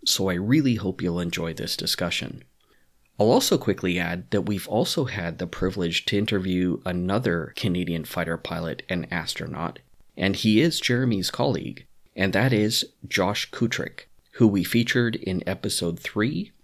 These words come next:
and episode twenty-two of Go Bold. They are wonderful chats,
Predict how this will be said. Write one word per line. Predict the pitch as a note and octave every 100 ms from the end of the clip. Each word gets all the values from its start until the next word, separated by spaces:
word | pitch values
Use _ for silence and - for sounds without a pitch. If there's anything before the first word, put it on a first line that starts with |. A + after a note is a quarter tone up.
| -
and | G#2 F#2
episode | A2 - - G2+ F#2
twenty-two | - A#2 G#2 F2 - D#3+ E2+ - -
of | - F2+ F#2+
Go | G2+ G2 G2
Bold. | G2+ F#2 D#2+ - - - - - - -
They | G2 A2+ A2+
are | F#2+
wonderful | F2 F2+ A#2+ C3 -
chats, | G2 - E2+ D#2+ -